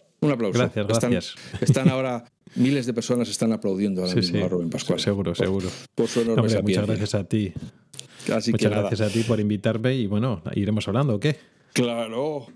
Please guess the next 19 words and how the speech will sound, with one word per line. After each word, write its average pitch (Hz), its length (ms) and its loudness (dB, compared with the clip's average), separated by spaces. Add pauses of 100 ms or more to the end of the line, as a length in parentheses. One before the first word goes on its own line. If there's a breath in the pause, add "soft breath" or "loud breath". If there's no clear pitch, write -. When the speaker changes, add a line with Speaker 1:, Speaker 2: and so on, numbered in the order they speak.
Speaker 1:
pues, 117 480 -2
y 107 140 2
tenemos 123 500 0
aquí 139 360 -2
tela 127 500 0
marinera 110 440 0
que 101 100 -6
contar. 143 580 -2
A 107 120 -2
ver 113 140 2
si 110 800 2
eso, 107 240 0
en 117 80 -2
cua-, 110 260 -2
en 95 80 -2
cuanto 104 320 0
se 110 180 -2
sepa 139 300 -2
más, 147 500 -4